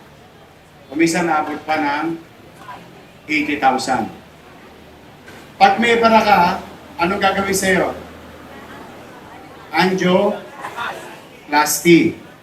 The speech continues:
Lalagyan ka ng goma. Barbula.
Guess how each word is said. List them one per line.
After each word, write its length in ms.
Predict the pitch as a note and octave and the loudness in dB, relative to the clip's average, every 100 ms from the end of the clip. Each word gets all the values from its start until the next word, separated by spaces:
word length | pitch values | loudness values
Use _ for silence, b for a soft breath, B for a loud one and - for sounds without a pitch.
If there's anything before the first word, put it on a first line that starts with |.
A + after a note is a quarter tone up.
| - - - - - - | -20 -20 -20 -20 -20 -8
Lalagyan 400 | C#3 D3 D#3+ D#3+ | -6 -2 -2 0
ka 80 | E3 | 0
ng 160 | E3 | 0
goma. 400 | E3 F#3 G3 F#2 - - - - - - - | 0 2 2 0 -8 -18 -20 -20 -20 -20 -10
Barbula. 720 | - C3 C#3 - F3 G3 - | 0 2 2 -2 0 2 0